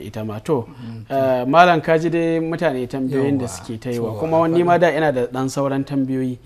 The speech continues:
Speaker 2: To,
Speaker 1: Ban
Speaker 2: akwai
Speaker 1: sani ba wanne zan yi.
Speaker 2: Dan ya zama mun amsa nasu ɗin sai ya zamanto cewa
Speaker 1: To.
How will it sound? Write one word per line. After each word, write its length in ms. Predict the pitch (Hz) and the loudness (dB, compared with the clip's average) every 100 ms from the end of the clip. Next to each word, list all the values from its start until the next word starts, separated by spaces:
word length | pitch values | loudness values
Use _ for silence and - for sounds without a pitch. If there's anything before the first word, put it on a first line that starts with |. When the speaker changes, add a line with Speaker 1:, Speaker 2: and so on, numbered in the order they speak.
| - | -12
Speaker 2:
To, 160 | 123 - 120 - | -12 -12 -12 -6
Speaker 1:
Ban 140 | 131 | -4
Speaker 2:
akwai 20 | |
Speaker 1:
sani 280 | 139 165 160 | 0 2 2
ba 80 | 147 139 | 0 0
wanne 220 | 135 143 | 0 0
zan 240 | 147 147 131 | 2 2 0
yi. 80 | 127 | -2
Speaker 2:
Dan 160 | 139 | -4
ya 140 | 151 131 | -2 -2
zama 240 | 131 131 | -2 -2
mun 180 | 131 131 | -4 -4
amsa 380 | 135 139 139 120 | -4 -6 -4 -4
nasu 360 | 120 113 - | -4 -8 -10
ɗin 200 | 104 113 | -10 -10
sai 280 | 110 - 131 | -10 -8 -8
ya 80 | 110 | -6
zamanto 520 | 107 107 107 110 107 | -8 -10 -12 -12 -14
cewa 540 | - - 104 101 101 101 | -12 -12 -12 -10 -12 -14
Speaker 1:
To. 360 | - 131 98 | -12 -10 -10